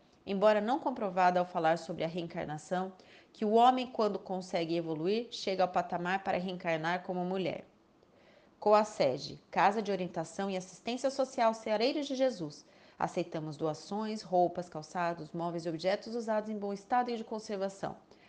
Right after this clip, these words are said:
Alimentos diversos, produtos de higiene e limpeza e PIX, C N P J, quatro três dois meia meia três sete oito, barra mil ao contrário, traço quarenta e quatro. Conheça nossos projetos e seja voluntário.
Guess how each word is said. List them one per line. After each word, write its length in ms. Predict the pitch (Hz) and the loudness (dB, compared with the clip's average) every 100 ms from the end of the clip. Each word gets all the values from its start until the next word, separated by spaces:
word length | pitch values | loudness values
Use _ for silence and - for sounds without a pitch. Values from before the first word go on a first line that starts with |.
| - | -6
Alimentos 500 | 156 156 131 - 160 | -4 -4 -6 -8 -6
diversos, 540 | 214 202 180 170 - | -4 0 0 0 -6
produtos 460 | - 160 156 156 160 | -8 -6 -4 -6 -6
de 120 | 156 | -6
higiene 420 | 156 156 151 143 | -6 -4 -6 -6
e 60 | 143 | -6
limpeza 520 | 170 185 220 233 240 - | -6 -4 -2 -2 -4 -6
e 80 | 285 | -8
PIX, 460 | - 170 - - - - - - | -4 -4 -4 -12 -20 -20 -20 -12
C 180 | - | -2
N 140 | 165 160 | -2 -2
P 200 | - 170 | -2 -2
J, 460 | 160 185 214 247 247 - _ | 2 2 2 0 -2 -10 _
quatro 360 | 170 160 - 175 | 0 0 0 -6
três 340 | 220 214 220 | 0 0 0
dois 320 | 170 175 170 | 0 0 0
meia 280 | 165 151 170 | -4 -6 -4
meia 280 | 196 214 226 | -2 -2 -2
três 320 | 226 180 165 | -4 -4 -4
sete 340 | - 151 - 214 | -6 -6 -4 0
oito, 300 | 226 247 - - | 0 -2 -8 -2
barra 440 | 156 160 196 233 - - - - | 2 2 0 -6 -8 -20 -12 -4
mil 180 | 165 160 | 0 2
ao 100 | 170 | 2
contrário, 680 | 208 220 - 226 233 254 - - _ _ - | 0 -4 2 6 6 2 -8 -20 _ _ -2
traço 360 | 185 190 - | 2 2 0
quarenta 400 | - 226 226 226 | -2 0 0 0
e 40 | 262 | 0
quatro. 440 | - 135 - - - - - | 0 -4 -6 -16 -20 -20 -8
Conheça 460 | 208 226 285 - 269 | -2 0 -2 -2 -2
nossos 320 | 220 - - | -2 -4 -10
projetos 600 | - 175 180 196 - - | -2 -2 0 -2 -4 -10
e 60 | |
seja 360 | 220 - 320 285 | -8 0 0 2
voluntário. 680 | 214 185 165 147 131 - | 0 -2 -4 -6 -6 -8